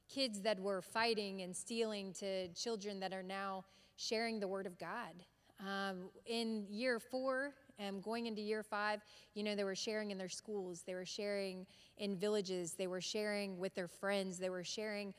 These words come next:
even with some adults and shop owners. And, uh, this last year, um, God took the gospel, um, the love of Jesus Christ from these kids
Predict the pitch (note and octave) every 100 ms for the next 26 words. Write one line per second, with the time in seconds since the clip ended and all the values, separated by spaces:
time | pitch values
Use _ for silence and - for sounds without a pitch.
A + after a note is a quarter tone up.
0 | - - - A#3+ A#3+ A3 G#3 - - A#3
1 | G#3 G#3 G#3 G#3+ - - - G#3 F#3+ E3+
2 | - G3+ G3+ G3 F#3+ F#3 E3+ - - -
3 | - G#3+ G#3 A3 G#3+ G3 G3 F3+ A3+ B3+
4 | A#3 A3+ C4 - - B3 A3 F#3+ F3+ E3
5 | - - F#3+ F#3 F#3 F#3 G3 G#3 G3+ G#3+
6 | G3 - - F3+ F3 F#3 F#3 - - E3
7 | D#3+ _ _ _ _ _ F#3 F3 E3+ E3+
8 | E3+ - F#3 F3+ F3 G3 G#3+ G#3 F#3+ F3+
9 | G3 F#3 F#3 F#3+ F3 F3 - F3+ F3+ G#3
10 | G#3+ - G3 F3+